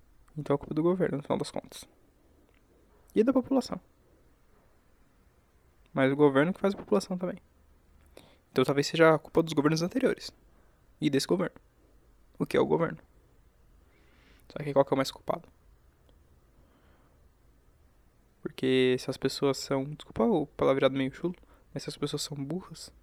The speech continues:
e, e não têm informação, é porque elas se formaram assim. Houve um erro de formação. Quem é responsável por essa formação?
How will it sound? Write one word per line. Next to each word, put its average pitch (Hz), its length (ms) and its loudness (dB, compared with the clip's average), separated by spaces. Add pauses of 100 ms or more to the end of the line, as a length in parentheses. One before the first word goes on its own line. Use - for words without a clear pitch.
(580)
e, 131 1400 -4 (440)
e 143 60 -6
não 139 120 0
têm 143 120 0
informação, 139 560 -2 (600)
é - 80 -4
porque - 360 -4
elas 202 520 2
se - 120 -8
formaram 180 320 -2
assim. - 260 -8 (3500)
Houve 160 300 2
um 208 100 4
erro 202 160 6
de - 60 -8
formação. - 480 0 (1200)
Quem 156 140 0
é 156 40 4
responsável 143 360 0
por - 60 -14
essa - 100 -20
formação? - 340 -6